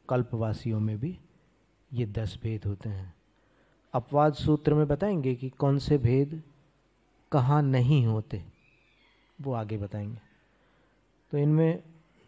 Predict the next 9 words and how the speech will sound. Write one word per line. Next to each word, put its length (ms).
अन्य 320
देवा 400
साधारणा 1400
अणिमादि 720
गुण 180
योगा 680
निंदन्ति 880
इति 180
इंद्राः। 480